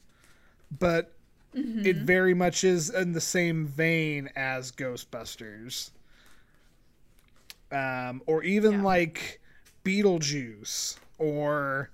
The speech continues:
Speaker 1: Edward Scissorhands or all these other movies that I, like, would say definitively are not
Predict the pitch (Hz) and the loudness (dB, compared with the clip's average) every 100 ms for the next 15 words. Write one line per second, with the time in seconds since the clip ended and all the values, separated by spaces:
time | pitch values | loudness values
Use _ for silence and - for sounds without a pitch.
0 | - - - - 180 196 190 170 - 190 | -20 -20 -12 -2 0 0 -2 -2 -2 -2
1 | 180 156 160 131 123 110 110 117 - 165 | -2 -2 -4 -6 -10 -14 -16 -14 -8 -4
2 | 156 151 202 233 214 180 208 185 180 165 | -2 2 2 2 2 2 2 2 2 0
3 | 165 156 139 160 160 170 170 160 156 - | 0 -2 -2 -2 2 2 2 2 0 -4
4 | - - _ _ _ _ _ 131 135 139 | -16 -18 _ _ _ _ _ -16 -8 0
5 | 170 160 - - 175 165 160 160 - - | 0 0 -2 2 4 4 2 -2 -6 0
6 | 175 180 165 156 143 147 135 143 - 151 | 2 2 0 -2 -2 -4 -4 -8 -4 0
7 | 165 156 151 151 151 151 147 | 0 0 -4 -4 -4 -4 -4